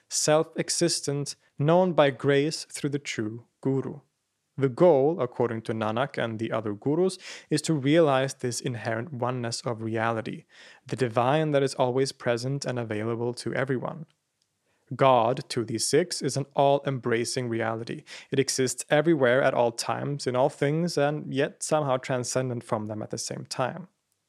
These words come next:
One can achieve this goal through the teachings of the human and scriptural gurus, of course, but it is an experience that is essentially available to everyone.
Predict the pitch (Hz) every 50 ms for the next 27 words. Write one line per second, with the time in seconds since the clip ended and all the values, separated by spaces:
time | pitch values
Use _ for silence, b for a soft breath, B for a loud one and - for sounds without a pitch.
0 | _ _ _ 143 147 143 - 160 160 151 - - - 208 226 214 160 151 151 151
1 | - _ 143 127 120 123 127 120 - - 156 143 135 143 131 _ - - 190 180
2 | - 175 170 175 175 - - 139 127 120 117 127 120 - - 131 131 135 151 156
3 | 160 - - 127 165 202 196 - - - 165 165 165 - - 147 143 139 131 120
4 | 120 120 117 131 151 147 - 127 - - - 135 143 151 - B B B B B
5 | B _ 156 151 170 180 175 226 233 220 - - - 147 135 139 147 156 147 -
6 | 156 147 147 151 147 135 - - 185 185 - 175 160 151 127 123 110 113 117 113
7 | 127 127 - 139 147 165 147 135 113 - - - 156